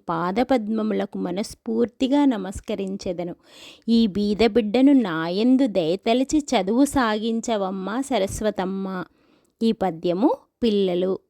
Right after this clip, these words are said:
పెద్దలు అందరూ నేర్చుకుంటే ఎవరికైనా జ్ఞానం అవసరమే. ఆ జ్ఞాన ప్రసన్నాంబని ఈ జ్ఞానాన్ని ఇవ్వమని కోరడము. నేను బీదదాన్ని, జ్ఞానంలో నాకు జ్ఞానాన్ని ప్రసాదించు అమ్మా అని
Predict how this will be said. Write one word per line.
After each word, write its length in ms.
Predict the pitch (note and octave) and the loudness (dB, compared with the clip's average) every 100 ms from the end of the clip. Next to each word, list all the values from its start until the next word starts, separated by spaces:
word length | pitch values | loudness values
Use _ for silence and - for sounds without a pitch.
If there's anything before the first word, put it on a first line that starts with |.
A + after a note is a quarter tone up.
| _ | _
పెద్దలు 360 | E3+ E3+ F3 G3 | -6 -4 -4 -2
అందరూ 480 | D3+ F3 F3+ G#3 A#3 | -4 -4 -2 0 0
నేర్చుకుంటే 600 | G#3+ F#3 - - G3+ G3 | 0 -4 -6 -10 -6 -4
ఎవరికైనా 760 | F#3+ F3 G3 A#3+ A3+ G3 A3 C#4 | -4 -2 2 2 0 -4 0 2
జ్ఞానం 540 | A#3+ A3+ F3+ F#3+ F#3 | 2 0 -4 -6 -8
అవసరమే. 520 | F#3 F3+ - F#3 F#3 - - _ - | -8 -8 -8 -8 -10 -16 -20 _ -6
ఆ 140 | F3 | -4
జ్ఞాన 460 | F3 F3+ F#3 E3+ F3 | -2 -2 -2 -2 -2
ప్రసన్నాంబని 920 | F3+ F3+ - G#3+ F#3+ F#3 F#3 D#3+ G#3+ - | -2 -2 0 -2 0 -2 -2 -2 -4 -2
ఈ 160 | G3+ G3+ | 2 4
జ్ఞానాన్ని 640 | G3 F#3 F3+ F#3+ F#3+ G3+ | 4 0 -2 -4 -2 -2
ఇవ్వమని 520 | G3 F3+ G3+ F#3 G#3 | -2 -2 -4 -2 0
కోరడము. 680 | C#4 - F#3 F3+ F3+ F3 - - | 0 0 0 0 -2 -4 -6 -6
నేను 420 | G#3+ F3+ A3 A4 F4+ | -4 -2 -2 0 0
బీదదాన్ని, 760 | G3+ G#3 F3+ F#3 F#3 F3 F#3 C4+ | 0 -2 0 -2 -2 -4 -2 -2
జ్ఞానంలో 640 | B3 G3 F3 F3 F#3+ C#4 | -2 -4 -4 -4 -2 2
నాకు 400 | C#4+ G#3+ - D4 | 2 2 -4 -2
జ్ఞానాన్ని 560 | B3+ G3 E3+ F3 F3+ G3 | 0 -2 -4 -4 -6 -6
ప్రసాదించు 800 | G3 G3 G3+ F3+ E3+ F3 - G#3+ | -6 -4 -4 -4 -6 -6 -6 -6
అమ్మా 380 | E3+ F3+ E3+ | -2 -4 -2
అని 380 | G3+ F#3 F#3+ D#4 | -4 -4 0 -2